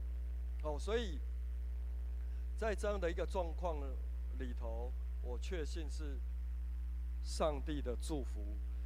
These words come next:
但是在这个祝福的背后，其实它也有很多挑战的地方。好，大家就想说，你如果说住在丰盛号的对面，好，我如果是住在丰盛号的对面，我是很想杀人。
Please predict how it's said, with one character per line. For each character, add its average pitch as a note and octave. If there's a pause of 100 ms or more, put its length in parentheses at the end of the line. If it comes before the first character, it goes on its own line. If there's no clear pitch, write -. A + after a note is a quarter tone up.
(200)
但 A#3+
是 A3+
在 A3
这 G#3+
个 F#3
祝 G#3+
福 D3+
的 D3+
背 E3
后， D3+
其 C#3+
实 C#3
它 D#3
也 C3
有 C#3
很 A#2+ (100)
多 C3+
挑 A#2
战 C3+
的 A#2
地 B2+
方。 A2 (400)
好， C#3
大 C#3+
家 E3+
就 F3
想 B2+
说， D3
你 C#3+
如 E3
果 E3
说 D#3+
住 D#3
在 D3+
丰 C#3+
盛 C#3
号 C3+
的 C3+
对 C3
面， B2 (540)
好， A2+ (160)
我 C3
如 D3+
果 F3
是 F3
住 E3+
在 D#3
丰 D3+
盛 D3
号 C#3+
的 -
对 C#3
面， C3
我 A#2+
是 C#3+
很 B2
想 A2
杀 A#2
人。 G#2+